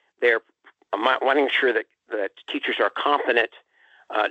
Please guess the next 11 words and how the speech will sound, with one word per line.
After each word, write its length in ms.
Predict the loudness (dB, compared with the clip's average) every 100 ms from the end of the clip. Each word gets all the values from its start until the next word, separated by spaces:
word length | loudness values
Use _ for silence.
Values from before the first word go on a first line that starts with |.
| -4
to 100 | -2
know 140 | 2 2
the 80 |
history 320 | 2 0 0 2
of 80 |
education, 640 | 2 0 -2 -2 -2 -6 -8 -14 _ _
to 80 | -6
know 360 | 0 2 2 -2 _ -6
how 140 | -4
schools 400 | -4 -6 -8 -8
work, 340 | -4 0 0